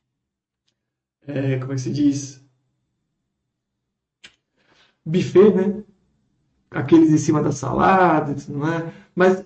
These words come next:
ela faz aqueles molhos, né? Então, alguns daqueles molhos, né? Mas ela também faz vários temperos, especiarias, aqueles que vende-, são vendidos em sa-, em saquinho, tudo, né? Então, é uma empresa também de case bem simples e com dados,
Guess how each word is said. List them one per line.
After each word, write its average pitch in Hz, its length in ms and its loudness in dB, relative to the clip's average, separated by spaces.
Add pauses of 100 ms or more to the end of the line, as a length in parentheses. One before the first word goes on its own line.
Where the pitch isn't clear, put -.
(140)
ela 214 240 2
faz 220 240 6
aqueles 208 320 6
molhos, 165 440 4
né? 143 160 0
Então, 143 260 -6
alguns 160 360 4
daqueles 135 320 0
molhos, 147 400 -2
né? - 100 -16 (360)
Mas 156 200 4
ela 185 160 6
também 196 280 4
faz 175 640 4 (320)
vários 160 260 0
temperos, 302 760 4
especiarias, 147 1000 -2
aqueles 160 300 0
que 180 120 -6
vende-, 165 200 0
são 156 180 -2
vendidos 147 380 -2
em 143 80 -4
sa-, - 260 -12 (140)
em 135 100 -6
saquinho, 139 720 -6
tudo, 131 220 -4
né? 135 240 -6 (300)
Então, 175 120 -6
é 180 40 -6
uma 202 80 2
empresa 202 120 6
também 185 180 0
de 185 100 -4
case 175 240 2
bem 190 160 2
simples 180 420 -4
e 214 40 -8
com 190 160 -4
dados, 156 480 -6